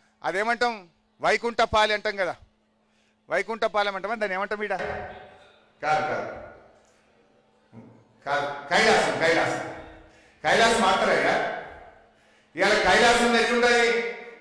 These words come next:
కష్టపడి, కష్టపడి మీదికి పోతాం. ఇవాళ కేసీఆర్ కూడా పదేళ్లలో కష్టపడి, కష్టపడి తెలంగాణను పైకి తెచ్చిండు, ఒక్కొక్క మెట్టు ఎక్కించిండు, కరెంటు బాధలు లేకుండా, మంచినీళ్ళ బాధలు లేకుండా, ఎరువులకు తిప్పలు లేకుండా,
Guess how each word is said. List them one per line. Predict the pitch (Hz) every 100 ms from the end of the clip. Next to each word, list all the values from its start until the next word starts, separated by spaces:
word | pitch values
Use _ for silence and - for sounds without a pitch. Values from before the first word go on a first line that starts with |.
| - 185
కష్టపడి, | 208 240 240 240
కష్టపడి | 233 214 226 233 247
మీదికి | 226 226 208
పోతాం. | 196 160 - - - - _ _ _
ఇవాళ | 170 214
కేసీఆర్ | 220 190 233 214 240 247
కూడా | 233 240
పదేళ్లలో | 240 202 214 240 247 240 233 - - - - -
కష్టపడి, | 202 247 247 247 226
కష్టపడి | 214 214 240 247 240
తెలంగాణను | 214 226 226 220 226 240
పైకి | 196 202
తెచ్చిండు, | 208 - 185 - - - - - _ -
ఒక్కొక్క | 175 196 233 233
మెట్టు | 202 226 233
ఎక్కించిండు, | 254 247 240 226 202 - -
కరెంటు | 180 202 240 226
బాధలు | 220 220 214
లేకుండా, | 202 208 202 190 - - - - 151
మంచినీళ్ళ | 208 220 247 240
బాధలు | 220 214 214 208
లేకుండా, | 208 202 208 196 175 _ _ _ -
ఎరువులకు | 185 226 247 247 220
తిప్పలు | 202 196 226 220
లేకుండా, | 220 214 220 208 202